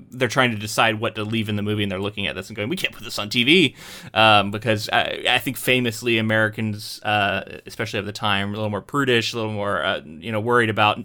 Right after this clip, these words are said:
putting nudity out there that their kids would see.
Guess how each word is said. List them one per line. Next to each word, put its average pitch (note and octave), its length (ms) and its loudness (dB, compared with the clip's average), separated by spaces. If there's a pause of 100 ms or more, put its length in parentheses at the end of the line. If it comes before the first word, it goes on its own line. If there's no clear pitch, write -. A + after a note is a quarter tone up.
(140)
putting A#2+ 260 0
nudity A2 420 -2
out G2 240 0
there G#2 200 0
that G2 160 -12
their G2+ 100 -6
kids G2+ 300 -8
would G2 140 -14
see. G2+ 340 -4